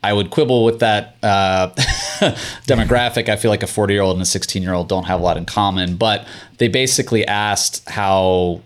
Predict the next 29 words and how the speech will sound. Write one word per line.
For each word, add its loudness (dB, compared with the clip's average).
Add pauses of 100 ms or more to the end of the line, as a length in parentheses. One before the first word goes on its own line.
basically -2
people -6
under -4
forty -2 (460)
view 0
the 2
news 2
media, 2 (220)
how -4
they -4
engage -2
with 0
it. 0 (420)
And 0
far 2
and 2
away, 2
the 0
number 4
one 4
expectation -2
for 0 (460)
what 0 (120)
Americans 0
want -2
from 2
news 2
is 0
to 0